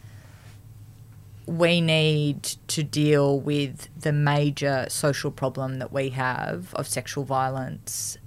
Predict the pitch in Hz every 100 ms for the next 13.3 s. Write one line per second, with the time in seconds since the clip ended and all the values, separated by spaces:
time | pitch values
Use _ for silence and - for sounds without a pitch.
0 | - 143 135 131 131 131 - - - -
1 | - - - 151 - 143 139 - - -
2 | - 151 135 135 131 135 - - - 139
3 | 139 131 135 139 - 151 139 135 131 135
4 | - - 139 - 139 131 131 - 139 131
5 | 131 127 - - - - - - - -
6 | 139 - - 151 147 139 139 135 135 131
7 | 135 135 135 - 151 - - 147 139 135
8 | - 139 - 135 135 135 135 139 131 131
9 | - 135 131 - - - - - 147 135
10 | 131 - - 147 139 135 127 131 - 113
11 | - 143 131 131 135 147 156 147 143 139
12 | - 143 - 208 - 196 175 165 160 151
13 | 147 147